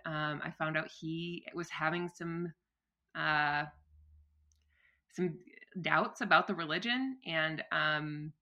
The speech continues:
so he actually ended up, like, wanting to leave. I found out about that, that he was having his doubts, and that ev-, eventually, like, I started to talk to him and was just like, "Okay, wh-, what are the <laughs> doubts here? Like, maybe I'm open to this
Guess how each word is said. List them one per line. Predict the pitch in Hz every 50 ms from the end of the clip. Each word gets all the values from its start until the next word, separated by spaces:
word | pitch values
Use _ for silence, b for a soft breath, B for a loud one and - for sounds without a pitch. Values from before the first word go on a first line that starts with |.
| _ _ _ _ _ _ _
so | - - 180 165 175
he | 196 - 190 185 180
actually | 175 175 - - 196 180 175 170 165 160 160 160 147 - - - - - -
ended | 147 165 170 165 160
up, | 160 156 - - -
like, | - 156 160 156 - - - - 143 - _ _ _ _ _ -
wanting | - 160 165 165 165 165 160
to | - -
leave. | 156 160 160 160 165 160 -
I | 160 180
found | 196 - 185 175 170 160 165
out | 165 160 175 185 180 - -
about | 180 165 160 160 160 -
that, | 170 160 156 156 - - 151
that | 151 - 165
he | - 175 165 156
was | 170 -
having | - 165 160 160 160 160
his | 160 156
doubts, | - 160 156 151 151 - - -
and | 139
that | 139 147 135 - B B B B B B B B B B B B B _ _ _ _ - 165
ev-, | 185 175 - -
eventually, | - 95 - - 180 180 196 202 233 214 - 254 196 185
like, | 170 160 160 160
I | 165
started | 160 - 185 170 151 151 147 -
to | -
talk | 156 151 160 -
to | - 165
him | 156 147 147
and | 147
was | 147 156 -
just | - 165 - -
like, | - - - - - - _ _ _ _ -
"Okay, | - - - - - - - - _ _ _ _ _ _ -
wh-, | 165 165 170 - - 175
what | 180 185 185
are | 190
the | 165 170
<laughs> | 160 151 143
doubts | 185 254 277 214 208 - - -
here? | 220 - 226 269 202
Like, | 247 226 208 190 202 254
maybe | 285 220 220 233 208 233 214
I'm | 208 214 196 185
open | 185 190 - - 190 208
to | 180 156
this | 165 165 196 202